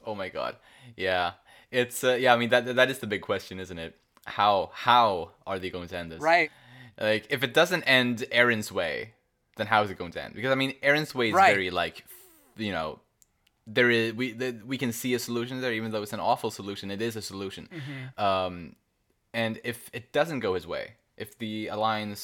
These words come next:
Speaker 1: somehow manages to stop him, then how is that going to lead to a solution? That's the question.
Speaker 2: Mm-hmm.
Speaker 1: <laughs> But
Speaker 2: I,
Speaker 1: yeah.
Speaker 2: <sighs> yeah, I don't know. Um,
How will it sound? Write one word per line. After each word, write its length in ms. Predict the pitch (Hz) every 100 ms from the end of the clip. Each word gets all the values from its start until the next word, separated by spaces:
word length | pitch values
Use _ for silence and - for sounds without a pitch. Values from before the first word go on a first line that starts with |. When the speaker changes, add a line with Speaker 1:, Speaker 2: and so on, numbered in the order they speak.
| -
Speaker 1:
somehow 400 | - - 110 110
manages 540 | 104 104 107 104 90 -
to 100 | 85
stop 260 | - 87
him, 140 | 92 87
then 280 | 90 85 - _ _ _ _ _ _ -
how 460 | - - 110 113 98
is 100 | 95
that 160 | 92 -
going 200 | 90 82
to 100 | 85
lead 200 | 85 82
to 80 | 71
a 60 |
solution? 500 | - 95 104 - -
That's 220 | 90 - -
the 80 |
question. 320 | - - - - - - - - - _ _ _ _ -
Speaker 2:
Mm-hmm. 760 | 135 120 117 - - - -
Speaker 1:
<laughs> 100 | 123 - _ _ _ - - - _ -
But 60 |
Speaker 2:
I, 120 | 143 151
Speaker 1:
yeah. 300 | 143 98 87 _ - -
Speaker 2:
<sighs> 260 | - -
yeah, 300 | 120 131 139 120 -
I 60 | 127
don't 140 | 127
know. 240 | 139 143 -
Um, 520 | 135 139 131 123 120